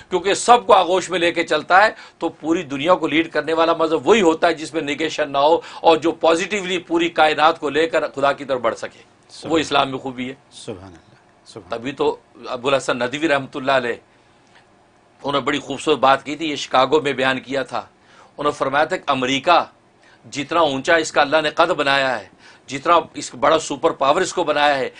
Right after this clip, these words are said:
Speaker 1: इसका मजहब इसके कद के साथ मैच नहीं करता। इसके कद के साथ मैच करने वाला मजहब जो इस्लाम है, क्योंकि ईसाइयत इसके साथ मैच नहीं करती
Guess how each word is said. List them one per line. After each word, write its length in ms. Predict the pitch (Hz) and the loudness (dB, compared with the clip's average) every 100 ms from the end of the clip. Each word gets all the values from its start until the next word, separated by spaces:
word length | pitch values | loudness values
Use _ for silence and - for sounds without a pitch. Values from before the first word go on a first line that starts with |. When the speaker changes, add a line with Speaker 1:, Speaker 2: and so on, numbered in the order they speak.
| - - 156 | -20 -12 -8
Speaker 1:
इसका 300 | 147 190 165 | 0 2 4
मजहब 360 | 143 175 190 | 4 2 0
इसके 260 | 165 - - - | -2 -6 -6 0
कद 180 | 156 165 | 0 0
के 120 | 175 | -4
साथ 180 | 160 170 147 | 0 0 2
मैच 200 | 147 147 | -2 -2
नहीं 140 | 147 | -6
करता। 320 | 151 131 - 107 _ _ _ _ _ _ _ - - - | -10 -10 -14 -20 _ _ _ _ _ _ _ -20 -10 -6
इसके 300 | 185 - 202 | -2 0 2
कद 260 | 185 202 | 4 4
के 120 | 220 220 | 2 2
साथ 240 | 214 190 | 4 4
मैच 200 | 170 185 | 2 0
करने 280 | 185 185 185 | 0 -2 4
वाला 240 | 190 190 175 | 4 6 4
मजहब 320 | 160 180 180 | 2 2 2
जो 100 | 190 | 2
इस्लाम 440 | 196 151 160 156 127 | 0 2 4 4 2
है, 140 | 101 _ _ _ _ _ _ _ - - - | -6 _ _ _ _ _ _ _ -20 -12 -4
क्योंकि 180 | 220 220 | 2 4
ईसाइयत 560 | 190 - 170 190 247 | 4 2 4 4 2
इसके 240 | 240 226 240 | 2 4 4
साथ 120 | 214 | 6
मैच 260 | 202 196 | 4 2
नहीं 140 | 202 240 | 0 2
करती 280 | 196 156 | 2 2